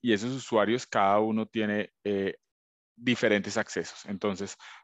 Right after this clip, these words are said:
el usuario P, por ejemplo, no puede ir a finanzas, el usuario G no puede ir a finanzas, pero el,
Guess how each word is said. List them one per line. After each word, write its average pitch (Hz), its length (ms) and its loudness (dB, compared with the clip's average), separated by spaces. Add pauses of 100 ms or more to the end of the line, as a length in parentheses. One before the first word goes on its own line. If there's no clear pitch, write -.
el 107 400 0
usuario 104 320 2
P, 160 200 2
por 123 140 0
ejemplo, 104 280 -2
no 110 120 0
puede 107 220 4
ir 107 100 4
a 107 40 4
finanzas, 113 480 -4
el 110 140 -4
usuario 92 340 -4
G - 180 -8
no 98 140 -4
puede 98 200 0
ir 101 100 -4
a - 20 -2
finanzas, 123 460 -2
pero 101 180 2
el, 92 160 -2